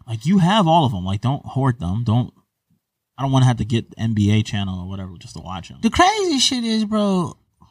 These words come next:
Speaker 2: you know, as adults that always leave the house and have to go to work, this the one time when you at home and you don't got shit to do and you like, "Bro,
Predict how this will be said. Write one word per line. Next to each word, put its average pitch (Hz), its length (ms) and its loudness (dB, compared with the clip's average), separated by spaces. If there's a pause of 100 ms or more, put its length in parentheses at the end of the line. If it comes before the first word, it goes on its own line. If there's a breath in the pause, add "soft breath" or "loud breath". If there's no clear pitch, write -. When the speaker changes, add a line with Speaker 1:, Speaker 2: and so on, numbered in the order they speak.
(140)
Speaker 2:
you 294 160 -2
know, 277 540 2
as 214 400 0
adults 190 580 -2
that 147 380 -6 (100)
always 185 400 0
leave 196 120 0
the 185 40 0
house 180 260 2
and 175 80 0
have 175 120 -2
to 170 60 -4
go 165 100 -2
to 160 60 -2
work, 170 280 -2 (840)
this 302 160 0
the 269 100 -2
one 226 240 4
time 233 300 4
when 220 120 2
you 214 140 0
at 202 120 0
home 202 400 -2
and 190 100 -4
you 202 100 -4
don't 196 60 -4
got 196 140 -2
shit 190 160 -6
to 196 60 -6
do 208 220 0
and 185 120 2
you 202 120 0
like, 170 180 -4
"Bro, 135 300 -4